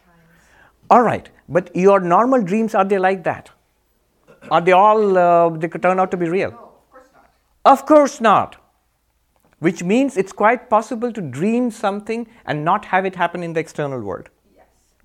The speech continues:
Speaker 2: Is it possible or
Speaker 1: It
Speaker 2: not?
Speaker 1: can also happen the other way. It can also happen.
Speaker 2: Uh, right. But even if that does happen, you see, uh, what would happen is you had an experience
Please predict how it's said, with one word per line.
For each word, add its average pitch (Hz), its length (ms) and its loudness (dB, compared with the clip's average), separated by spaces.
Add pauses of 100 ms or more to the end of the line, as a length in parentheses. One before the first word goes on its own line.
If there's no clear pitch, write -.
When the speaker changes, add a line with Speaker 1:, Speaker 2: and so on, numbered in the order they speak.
Speaker 2:
Is 170 140 0
it 185 100 -2
possible 185 380 0
or 139 40 -2
Speaker 1:
It 120 40 -4
Speaker 2:
not? 95 160 -8
Speaker 1:
can - 100 -20
also - 160 -20
happen - 400 -20 (380)
the - 80 -20
other 165 320 -20
way. 147 160 -20
It - 100 -20 (180)
can 170 120 -20 (100)
also 170 240 -20 (100)
happen. - 260 -20 (540)
Speaker 2:
Uh, 156 100 0
right. 170 380 0 (240)
But 180 280 -6
even 240 240 -4
if 247 100 -8
that 180 400 -4
does 185 240 2
happen, 131 420 -14 (520)
you 147 120 -8
see, 156 440 -6 (420)
uh, 120 240 2
what 156 260 0
would 185 140 -6
happen 185 400 -6
is 147 320 -8 (760)
you 202 320 0
had 208 200 0
an 165 80 -4
experience - 880 -12